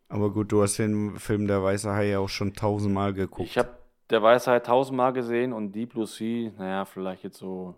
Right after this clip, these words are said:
Speaker 2: im Laufe der letzten, der ist zwanzig Jahre alt, ja, vielleicht so zehnmal oder so.
Speaker 1: Wobei ich sagen
Speaker 2: Aber
Speaker 1: muss, den fand ich auch echt ganz gut eigentlich, ne? Auch
Speaker 2: Ja.
Speaker 1: mit L L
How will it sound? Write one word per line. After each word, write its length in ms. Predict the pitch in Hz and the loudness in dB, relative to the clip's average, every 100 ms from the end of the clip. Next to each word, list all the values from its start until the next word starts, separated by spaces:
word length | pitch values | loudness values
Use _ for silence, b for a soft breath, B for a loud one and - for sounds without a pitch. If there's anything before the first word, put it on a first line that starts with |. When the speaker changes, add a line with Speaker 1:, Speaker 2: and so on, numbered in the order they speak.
| _ _ _ - | _ _ _ -14
Speaker 2:
im 60 | |
Laufe 280 | 92 92 92 | -6 -6 -4
der 80 | 95 | -6
letzten, 580 | 92 - - 95 90 87 | -6 -10 -14 -10 -10 -12
der 80 | 95 | -18
ist 120 | - | -14
zwanzig 260 | - 95 95 | -10 -10 -8
Jahre 240 | 95 101 | -8 -4
alt, 160 | 98 92 _ _ _ _ _ 92 | -6 -6 _ _ _ _ _ -20
ja, 80 | |
vielleicht 180 | - - | -20 -20
so 60 | - | -18
zehnmal 480 | - 98 110 117 117 | -8 -6 -2 0 0
oder 140 | 120 | -2
so. 200 | 113 120 | -2 -4
Speaker 1:
Wobei 340 | 104 110 113 143 | -4 -2 2 0
ich 80 | - | 2
sagen 160 | 170 | 6
Speaker 2:
Aber 100 | 175 | 6
Speaker 1:
muss, 160 | 113 - | 6 4
den 240 | 156 160 | 2 2
fand 220 | - 165 | 0 -2
ich 180 | 175 - | -2 -4
auch 200 | 160 165 | -6 -6
echt 380 | 160 156 - - | -8 -8 -10 -6
ganz 300 | 175 185 - | -6 -6 -10
gut 280 | - - - | -16 -14 -6
eigentlich, 640 | 92 98 90 - 95 - | -2 -2 -2 -4 -6 -4
ne? 160 | 117 147 | -2 0
Auch 80 | 139 | 2
Speaker 2:
Ja. 140 | 226 | 2
Speaker 1:
mit 140 | - | 2
L 160 | 123 139 | 0 0
L 160 | 139 | 0